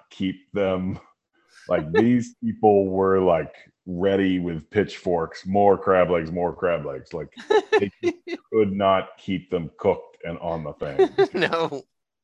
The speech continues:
Speaker 1: I mean, wait a second. You're saying I can just keep going back there and getting more crab legs?
Speaker 2: <laughs>
Speaker 1: Yes, that's what we're saying.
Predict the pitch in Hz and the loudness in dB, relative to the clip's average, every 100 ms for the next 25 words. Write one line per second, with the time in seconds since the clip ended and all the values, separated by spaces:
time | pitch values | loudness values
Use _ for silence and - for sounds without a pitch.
0 | _ _ - 87 85 82 80 82 _ _ | _ _ -8 -6 -6 -8 -10 -12 _ _
1 | 92 104 90 90 80 85 95 - 98 92 | -2 -2 0 -4 -4 -6 -6 -2 0 0
2 | 92 92 95 90 87 - - 101 101 107 | 0 0 0 -4 -6 -10 -8 -6 -4 0
3 | 101 95 95 98 - 95 90 85 85 92 | 0 2 2 2 0 -2 -2 -6 -4 -4
4 | 90 90 90 90 - 95 101 120 117 117 | -2 -2 -2 -2 0 0 2 4 4 2
5 | - 370 - 277 - 349 85 - 220 _ | -6 -10 -6 -6 -6 -10 -8 -10 -14 _
6 | 90 87 95 90 92 90 98 82 76 | -4 0 0 0 -2 -4 -2 -2 -4